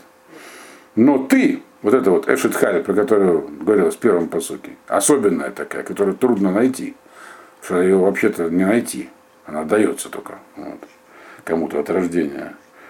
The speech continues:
Ты, говорит, выше их, круче. Вот. И еще кроме этого прочего, что ты выше всех других, он говорит в т-, в тридцатом пасуке, «Шекер ахен вегевель айофей.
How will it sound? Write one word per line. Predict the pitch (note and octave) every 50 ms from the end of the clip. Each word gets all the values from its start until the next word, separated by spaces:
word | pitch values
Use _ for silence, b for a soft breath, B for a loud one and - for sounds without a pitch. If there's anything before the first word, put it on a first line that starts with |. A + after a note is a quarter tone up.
| B B _
Ты, | - F3
говорит, | G3+ F#3+ G3+ F#3+ F3 - - - _
выше | - - A#2 A2+ B2+ C3 B2+ - F#2+ F2+
их, | E2 - -
круче. | - B2 A#2+ A2+ F#2+ - - D2+ - - - _ _ _ _ _ _
Вот. | G2 F#2 F2 E2 D#2 D2+ D#2+ - - - _ _ _ _ - - - - B B B B B B B B B B B B -
И | C3+
еще | D3+ D3+ C3+ D3+ D3+
кроме | C#3+ - F#3 A#3 B3 G3+ D3
этого | - - G2+ F#2 F2+
прочего, | - - D#2+ D2 - - - - - - - _ B B B B B B B
что | - G2+
ты | F#2 G#2
выше | G#2 G#2 F#2 D#2+ D#2
всех | - - E2+ D#2
других, | D2+ E2+ E2+ D#2+ D2 C#2 B1+ - - - _ _ _ B B B B B B B B B B
он | - G#2+ A#2 A#2
говорит | A#2 C3+ C#3+ C#3+ C3 A2+ - - -
в | - F#2 F2+ F2
т-, | - G2+ F#2+
в | F2 E2
тридцатом | G#2 G2 F#2 B2 G#2+ G#2+ - - -
пасуке, | G#2 G2+ - - F2 - - - - - - - _ B B B B B B B B
«Шекер | - - - - E3 F3 - - D3 A#2+ A2+
ахен | A2+ G#2 - - G#3 G3+ - - - - - _ _ _ _ _ _ _ _ - B B B B B B B _ -
вегевель | F#2+ G2+ A2+ G#2+ G#2 C#3+ D#3+ E3 D#3+ D#3+ D3+ C3+
айофей. | C#3 C#3 C3+ A#2+ G2+ - - - - F#2+ -